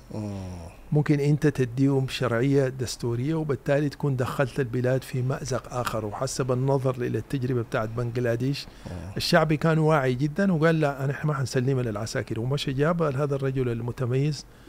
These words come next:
Speaker 2: محمد يونس وسلم
Speaker 1: رجل
Speaker 2: السلطة.
Speaker 1: اقتصادي، أبو
Speaker 2: رجل
Speaker 1: الفقراء
Speaker 2: اقتصادي
Speaker 1: بنسميه.
Speaker 2: وزول، آه،
Speaker 1: أبو الفقراء.
Speaker 2: أبو الفقراء، ورجل عنده أخلاق، يعني.
Speaker 1: إحنا لو كان قعدنا في ميدان الاعتصام ده ما كان أحسن لنا؟
Speaker 2: ما هو بقى ده ال-، أنا كتبت طبعًا ال-،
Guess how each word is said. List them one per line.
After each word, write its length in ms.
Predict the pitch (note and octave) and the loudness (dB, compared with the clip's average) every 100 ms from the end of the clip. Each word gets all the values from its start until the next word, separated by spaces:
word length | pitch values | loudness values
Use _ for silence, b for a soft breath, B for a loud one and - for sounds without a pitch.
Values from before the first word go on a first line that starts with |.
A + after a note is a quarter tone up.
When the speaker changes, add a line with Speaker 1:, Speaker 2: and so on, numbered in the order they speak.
| B B - | B B -6
Speaker 2:
محمد 340 | - C3+ C3 | -2 0 0
يونس 420 | A#2 C3 E3+ - | 0 2 2 0
وسلم 300 | D3 - C#3+ | -2 0 4
Speaker 1:
رجل 200 | E3+ F3 | 8 8
Speaker 2:
السلطة. 100 | D3+ | 8
Speaker 1:
اقتصادي، 580 | B2 F3 C#3 C#3 C3 C#3 - - | 4 6 8 6 4 2 -2 -4
أبو 160 | C3 C#3+ | 0 4
Speaker 2:
رجل 40 | |
Speaker 1:
الفقراء 280 | - F#3 C3 | 8 10 10
Speaker 2:
اقتصادي 420 | F#3+ F3 F#3 G#3 | 6 6 6 6
Speaker 1:
بنسميه. 180 | A3+ G#3+ | 4 2
Speaker 2:
وزول، 420 | F#3 G3+ F#3 F3 | 2 2 2 2
آه، 720 | D#3+ D3 C#3 C3+ B2 C3+ C3+ | 2 2 2 -2 -6 -8 -4
Speaker 1:
أبو 120 | B2 | 0
الفقراء. 440 | A#2+ - B2 G2+ - - | 0 0 0 -2 -4 -2
Speaker 2:
أبو 120 | D3 | 0
الفقراء، 640 | C#3+ - D#3 C#3 C#3 E3 G3+ | -2 -2 2 4 8 8 6
ورجل 320 | G3 F#3+ F#3+ | 4 2 2
عنده 240 | G#3 G3+ | 2 2
أخلاق، 400 | F3+ F#3+ F#3+ F3 | 2 4 4 4
يعني. 160 | C3+ G3 | 2 2
Speaker 1:
إحنا 140 | A3+ | 6
لو 140 | G3+ D#3+ | 6 6
كان 260 | F#3 E3+ | 6 6
قعدنا 220 | C3 D3 C3+ | 6 4 2
في 120 | A#2 | 0
ميدان 220 | A2 A2+ | -2 -2
الاعتصام 460 | G#2+ - - B2 B2 | -4 -6 -2 -2 -2
ده 80 | |
ما 100 | B2 | -4
كان 180 | B2+ B2 | -4 -4
أحسن 220 | A2+ - | -4 -6
لنا؟ 220 | G#2 A#2 A#2 - - B B B - - | -4 -4 -6 -12 -20 B B B -20 -4
Speaker 2:
ما 140 | C#3 C#3 | 2 4
هو 640 | C#3+ F3 F3 F3 E3+ D3 | 6 8 10 10 8 6
بقى 280 | C3+ D3+ C#3+ | 4 6 6
ده 140 | C#3 | 6
ال-، 220 | D#3 D3+ D3 | 4 4 4
أنا 280 | C3+ D#3 | 6 4
كتبت 400 | D#3 C#3+ D3+ - | 2 2 2 2
طبعًا 640 | D#3+ C#3+ C3 C3 C3+ C3 B2+ | 0 2 2 2 2 -2 -4
ال-، 840 | B2+ A#2+ A#2 A#2 A2+ A2+ A2+ A2 | -4 -2 -4 -4 -4 -4 -6 -6